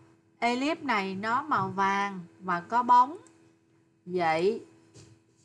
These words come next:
coi có cái nào màu vàng hay không?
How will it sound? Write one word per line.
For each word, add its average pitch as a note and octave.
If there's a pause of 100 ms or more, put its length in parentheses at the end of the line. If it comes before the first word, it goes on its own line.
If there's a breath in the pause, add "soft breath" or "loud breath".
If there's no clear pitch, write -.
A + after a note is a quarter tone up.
(460)
coi A3+
có A#3
cái C#4+
nào G#3+
màu F3+
vàng F3+
hay A3
không? A#3